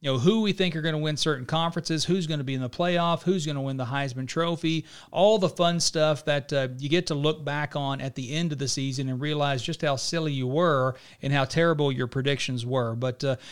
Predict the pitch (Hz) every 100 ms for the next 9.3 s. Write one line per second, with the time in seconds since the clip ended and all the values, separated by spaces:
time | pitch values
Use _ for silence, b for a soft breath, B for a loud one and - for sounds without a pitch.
0 | B 151 143 202 196 151 170 160 156 151
1 | 131 127 139 135 - 131 123 170 - 147
2 | - 151 147 139 139 139 135 139 139 143
3 | 131 143 127 123 135 131 127 143 123 120
4 | 127 117 127 120 120 131 135 131 - 139
5 | 135 B B B B 156 180 190 - 196
6 | 185 180 175 165 175 - 127 - 131 139
7 | 147 139 151 180 226 185 151 170 160 160
8 | 160 151 147 - 151 147 - 277 269 170
9 | 165 147